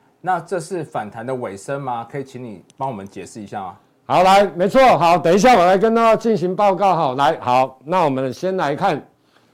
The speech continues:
Speaker 2: 啊，未来的一个盘势的一个分析的部分。好，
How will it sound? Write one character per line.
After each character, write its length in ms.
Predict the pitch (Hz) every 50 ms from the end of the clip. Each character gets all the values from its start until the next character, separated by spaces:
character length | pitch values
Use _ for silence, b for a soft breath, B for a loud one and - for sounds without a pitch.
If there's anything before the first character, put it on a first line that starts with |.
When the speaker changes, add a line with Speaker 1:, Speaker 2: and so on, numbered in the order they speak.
| b b b
Speaker 2:
啊， 220 | 123 143 143 135 131 120 131 117 - _ _ -
未 240 | - 185 185 175 151
来 120 | 135 131
的 120 | 127 131
一 20 | 127
个 80 | 127
盘 220 | 127 - 123 120 139
势 160 | 139 - 151
的 100 | 123 123
一 60 | 120
个 80 | 117 113
分 200 | - 135 131 135
析 160 | 131 - 139
的 80 | 120 113
部 200 | 90 123 127 110
分。 180 | 98 120 110 98 -
好， 240 | - 90 82 -